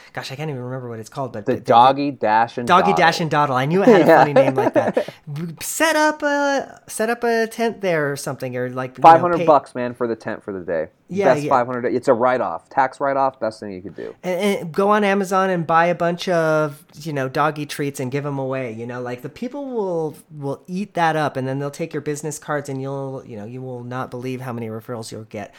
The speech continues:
Speaker 1: But in this
Speaker 2: Absolutely.
Speaker 1: particular case, in this email, right, like, you, we have a uh, a place called Watermelon Ranch, you know?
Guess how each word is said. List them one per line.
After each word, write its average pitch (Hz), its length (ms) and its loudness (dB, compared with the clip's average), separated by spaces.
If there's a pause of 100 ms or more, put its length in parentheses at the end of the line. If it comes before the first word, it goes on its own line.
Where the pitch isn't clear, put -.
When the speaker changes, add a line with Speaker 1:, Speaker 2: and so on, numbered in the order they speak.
(160)
Speaker 1:
But 165 120 2
in 160 100 2
this 208 180 4
Speaker 2:
Absolutely. 175 240 -4
Speaker 1:
particular 151 260 -4
case, 139 300 -6
in 143 80 -4
this 151 160 -4
email, 147 360 0
right, 127 240 0
like, 131 200 -6
you, 131 400 -14
we 147 160 -6
have 143 260 -2
a 135 140 -8 (340)
uh, 123 540 -6
a 131 220 -8
place 131 340 -10
called 135 260 -8
Watermelon 147 920 -4
Ranch, 120 480 -8
you 117 80 -8
know? 139 260 -6